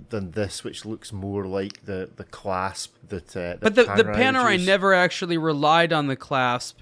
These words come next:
Speaker 2: for water resistance in any modern sense. It was always gasket based. The clamp was just a,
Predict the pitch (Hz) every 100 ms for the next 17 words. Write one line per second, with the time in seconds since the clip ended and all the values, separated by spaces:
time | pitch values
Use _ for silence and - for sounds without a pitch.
0 | _ 156 143 151 170 165 147 131 117 131
1 | - 127 139 135 135 131 131 123 120 110
2 | - 127 90 - 131 139 127 160 160 127
3 | 139 139 143 - 131 - 117 - - -
4 | 139 131 127 - 127 - 117 117